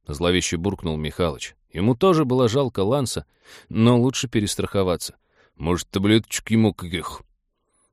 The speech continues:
«Я посмотрю всю имеющуюся литературу и подумаю, что тут можно сделать», пообещал Вениамин. «Глушить проблему медикаментами — не выход.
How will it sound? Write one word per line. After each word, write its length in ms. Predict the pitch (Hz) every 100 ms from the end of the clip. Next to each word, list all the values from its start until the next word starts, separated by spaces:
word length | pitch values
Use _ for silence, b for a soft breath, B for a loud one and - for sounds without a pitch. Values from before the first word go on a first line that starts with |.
| -
«Я 320 | 76 98 127
посмотрю 680 | 120 143 151 147 156 165 -
всю 320 | - - 143 -
имеющуюся 680 | 123 127 123 - 110 101 101
литературу 640 | 98 101 98 - 165 156
и 80 | -
подумаю, 580 | 123 160 107 104 120 135
что 180 | - 92
тут 180 | 87 -
можно 320 | 80 85 80
сделать», 500 | - 55 58 - - -
пообещал 400 | 76 76 - 73
Вениамин. 400 | 78 76 62 73 _ B B B B B
«Глушить 420 | 127 175 - 233
проблему 400 | - 160 147 175
медикаментами — 800 | 151 147 131 123 147 165 143 135
не 160 | 127 113
выход. 480 | 110 147 - 73